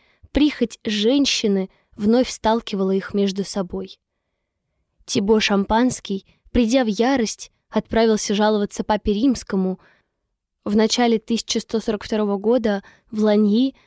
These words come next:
на его землях состоялся церковный собор и папский легат Ив.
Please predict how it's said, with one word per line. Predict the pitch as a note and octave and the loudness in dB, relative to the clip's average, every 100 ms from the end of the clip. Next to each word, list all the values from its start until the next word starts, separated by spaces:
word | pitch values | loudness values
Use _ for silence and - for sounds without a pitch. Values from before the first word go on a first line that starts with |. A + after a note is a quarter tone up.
| _ | _
на | A#3 | 4
его | A3+ A3+ B3+ | 4 6 4
землях | G#3 C4 C4+ A3 G#3+ - | 4 4 4 2 0 -8
состоялся | - - A3+ - A3 A#3+ - A3+ | -12 -6 -6 -2 0 2 0 -6
церковный | - G3+ - A#3+ A3+ G#3+ | -4 -4 0 2 2 0
собор | - A3+ A3 F#3+ - - _ _ _ _ | -2 -2 -2 -4 -8 -20 _ _ _ _
и | B3+ A3 | 0 0
папский | A3 - A#3+ - A#3 | 0 -2 -2 -6 -4
легат | G#3 G3+ A3 A3 - _ | -2 0 -2 -4 -8 _
Ив. | B3 F#3+ - _ | -6 -4 -6 _